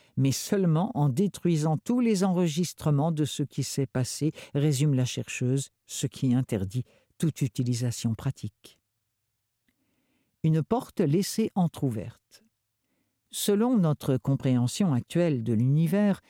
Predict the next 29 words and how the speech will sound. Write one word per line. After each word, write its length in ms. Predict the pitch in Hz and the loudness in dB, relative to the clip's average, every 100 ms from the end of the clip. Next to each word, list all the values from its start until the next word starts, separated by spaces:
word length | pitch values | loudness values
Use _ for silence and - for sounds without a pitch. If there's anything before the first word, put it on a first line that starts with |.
| - - - | -20 -10 0
nous 220 | 160 190 | 2 2
pourrions 400 | - 220 214 196 | 2 2 4 4
donc 380 | 180 240 240 - - | 2 2 0 -2 -2
potentiellement 960 | 226 - 214 - 165 156 160 175 226 | -2 2 0 0 0 2 4 4 2
voyager 520 | 214 180 160 160 165 | 2 2 2 2 2
vers 180 | 151 139 | 0 0
le 100 | 135 | 0
futur, 640 | 135 135 - 147 156 190 - - _ | -2 -6 -4 0 2 2 -4 -20 _
tandis 260 | 185 175 190 | 0 2 2
que 100 | 175 | 0
remonter 520 | 147 208 190 175 196 | 2 4 2 2 2
le 140 | 147 127 | 2 0
passé 420 | 143 - - 208 | -2 -2 -2 -4
s'annonce 600 | - 190 170 175 - - | 0 2 4 2 0 -4
rédhibitoire. 1040 | 151 165 147 147 131 - 131 120 110 113 _ _ _ _ _ - | -2 0 2 0 -2 -4 -2 -2 -4 -8 _ _ _ _ _ -4
La 140 | 131 | -2
seule 340 | 139 - 226 208 | -2 0 0 2
brèche 440 | 170 196 190 - | 0 0 0 -4
restante 800 | 156 185 - - 156 160 - - _ _ - | -2 -2 -2 -2 0 0 -2 -12 _ _ -4
tient 240 | 180 180 - | 0 0 2
à 80 | 143 | 2
l'incomplétude 1040 | 202 208 214 190 170 180 - 180 156 120 | 2 0 0 0 0 -2 0 0 2 0
des 200 | 117 135 | -2 -2
théories 500 | - 147 135 165 202 | 0 2 2 2 0
sur 220 | - 147 | 0 -2
lesquelles 400 | 143 135 180 147 | 0 0 0 -2
tout 180 | - 165 | -4 -8
cela 300 | - - 131 | -4 -2 0
repose. 720 | 123 120 - 123 143 151 - | 0 -4 -4 -4 -6 -12 -20